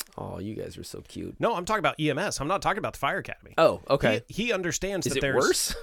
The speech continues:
Speaker 1: <laughs>
Speaker 2: No, di-, I'm just saying he understands it. It's not like some kid coming out of high school going, "Wait, sergeant,
Speaker 1: Y-, yeah,
Speaker 2: who's
Speaker 1: no,
Speaker 2: above the
Speaker 1: I,
Speaker 2: sergeant?"
Speaker 1: I get
Speaker 2: Shoot.
Speaker 1: that. I get
Speaker 2: Yeah.
Speaker 1: that.
Speaker 2: So he's gonna have a good head on his shoulders for that. But talk
Speaker 1: Yeah.
Speaker 2: about, wow. I mean, well, okay, let's see. So he's gonna knock report writing out of the park.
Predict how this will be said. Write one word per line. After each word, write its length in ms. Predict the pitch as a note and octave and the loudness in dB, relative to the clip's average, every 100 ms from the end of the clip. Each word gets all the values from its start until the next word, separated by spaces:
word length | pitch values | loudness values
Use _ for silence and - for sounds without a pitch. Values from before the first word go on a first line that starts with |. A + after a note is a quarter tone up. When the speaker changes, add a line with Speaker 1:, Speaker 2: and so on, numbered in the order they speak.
| - | -14
Speaker 1:
<laughs> 180 | - - | -18 -4
Speaker 2:
No, 160 | A3 | 0
di-, 300 | - C#3 A3 G3+ - _ | 0 0 -4 -4 -16 _
I'm 100 | E3 | -4
just 160 | E3 E3+ | 0 2
saying 160 | G#3+ D3 | 2 2
he 160 | F3 | 0
understands 480 | C#3+ B2 - F#3 A#2+ | 0 -2 -2 -2 -4
it. 40 | |
It's 120 | A2 D#3 | -6 -4
not 140 | C#3 | -4
like 100 | C#3+ | -4
some 160 | D3 C#3 | -6 -2
kid 180 | D3+ | -4
coming 160 | B2 C3+ | -2 -4
out 100 | B2 | -2
of 60 | A#2 | 0
high 100 | D3 | -2
school 200 | - C3+ | -2 -4
going, 220 | A#2 G2 | -4 -4
"Wait, 200 | G#2 - | -6 -6
sergeant, 400 | G#2+ A2+ A2 G#2+ _ _ _ - | -6 -4 -6 -10 _ _ _ -2
Speaker 1:
Y-, 160 | C#3+ - | -2 2
yeah, 140 | C3 | 2
Speaker 2:
who's 200 | C#3 C3 | 4 4
Speaker 1:
no, 80 | B2 | 4
Speaker 2:
above 160 | B2 B2 | 4 2
the 80 | D3 | 2
Speaker 1:
I, 80 | |
Speaker 2:
sergeant?" 280 | C3 B2+ C3+ - - | 2 2 -2 -4 0
Speaker 1:
I 40 | B2 | 2
get 60 | |
Speaker 2:
Shoot. 200 | B2 G#2+ F2 | 2 0 -2
Speaker 1:
that. 180 | D#2+ - - | -6 -8 -6
I 80 | A#2+ | -4
get 100 | - | -2
Speaker 2:
Yeah. 100 | E3 | -2
Speaker 1:
that. 180 | D2+ - - - | -4 -10 -16 -8
Speaker 2:
So 140 | G3+ | -4
he's 100 | G3+ | -2
gonna 180 | A#3+ G3+ | 0 2
have 120 | D#3 | 2
a 40 | C3+ | 0
good 120 | C3+ | -2
head 140 | C#3 | -2
on 80 | B2+ | -4
his 100 | A2+ | -6
shoulders 320 | - C3 A2+ | -8 -8 -10
for 140 | - A2+ | -8 -8
that. 240 | D3+ D3 | -6 -8
But 160 | - - | -10 -8
talk 240 | F3 - | -8 -4
Speaker 1:
Yeah. 120 | G#3 | 2
Speaker 2:
about, 220 | B2 A2+ - _ - | 2 0 -10 _ -20
wow. 320 | - - - - - - | -12 -12 -12 -18 -12 -4
I 40 | |
mean, 180 | E3+ E3+ F3+ | -2 0 0
well, 180 | A3+ - | 0 0
okay, 300 | F#3+ G#3+ A3+ E3 | -4 -2 0 0
let's 200 | G3 - | 0 0
see. 160 | F3+ | 0
So 200 | A#2+ F3 | 0 2
he's 160 | D3+ D#3 | 2 2
gonna 280 | F#3 F#3 E3 | 2 2 0
knock 340 | D#3+ D#3+ D3+ - | 0 0 0 -2
report 360 | C3+ A#2 D#3 C#3+ | -2 2 2 2
writing 320 | A2 G#2 G2+ | -4 -6 -8
out 80 | F#2+ | -8
of 60 | |
the 60 | F2+ | -10
park. 440 | - A2 G#2 - | -6 -6 -6 -14